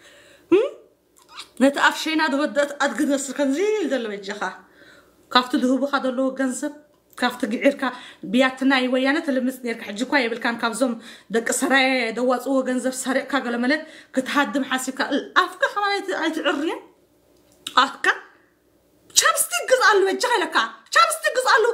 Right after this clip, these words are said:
ንሰብ እንዳፈንፈንካ ይትምፃእ። ክንዳገር ዝበቃ ፀደፍደፍ እንዳበለ እንታይ ትብላ ኣላ ሕጂ? እንታይ ትብላ ኣላ? ኢሉ መፅእ ሽዑ በዝ በዝ ዋታ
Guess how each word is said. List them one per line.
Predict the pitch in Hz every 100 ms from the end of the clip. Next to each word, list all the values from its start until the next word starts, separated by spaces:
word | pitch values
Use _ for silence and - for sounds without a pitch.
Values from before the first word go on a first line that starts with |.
| - -
ንሰብ | 508 640 539
እንዳፈንፈንካ | 508 494 440 403 392 381
ይትምፃእ። | - 311 - - - -
ክንዳገር | 494 508 571 554 571
ዝበቃ | 453 453 403
ፀደፍደፍ | - 349 - - 381
እንዳበለ | 359 370 381 381 -
እንታይ | - - 453
ትብላ | 370 381
ኣላ | 349
ሕጂ? | 359 302 - -
እንታይ | - 508
ትብላ | 494 403
ኣላ? | 330 - - _ _ _ _ _ _ _ -
ኢሉ | 440 392
መፅእ | 381 370
ሽዑ | 285 330
በዝ | 349 262
በዝ | 262 349 233
ዋታ | 185 185